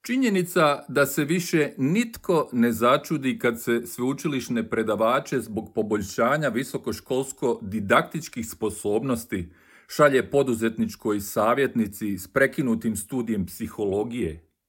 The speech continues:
Da se nitko ne iznenadi kad se kandidati za profesuru ili asistentsko mjesto moraju producirati u assessment centru. Da se nitko gromoglasno ne pobuni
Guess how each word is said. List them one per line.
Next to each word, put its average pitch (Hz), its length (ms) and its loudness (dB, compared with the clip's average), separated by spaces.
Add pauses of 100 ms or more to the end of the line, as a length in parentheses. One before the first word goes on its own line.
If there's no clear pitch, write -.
(440)
Da 151 140 2
se 131 420 2
nitko 196 600 0
ne 135 180 2
iznenadi 120 840 0 (220)
kad 139 220 6
se 135 180 0
kandidati 135 640 2
za 139 140 -2
profesuru 139 960 -2
ili 123 460 -2
asistentsko 160 840 -2
mjesto 170 540 -2
moraju 147 320 0
producirati 135 920 -2 (500)
u 143 240 0
assessment 139 1000 0 (140)
centru. 95 800 -4 (600)
Da 139 160 4
se 143 180 0
nitko 185 760 0
gromoglasno 104 1160 2
ne 113 260 0
pobuni 123 720 -2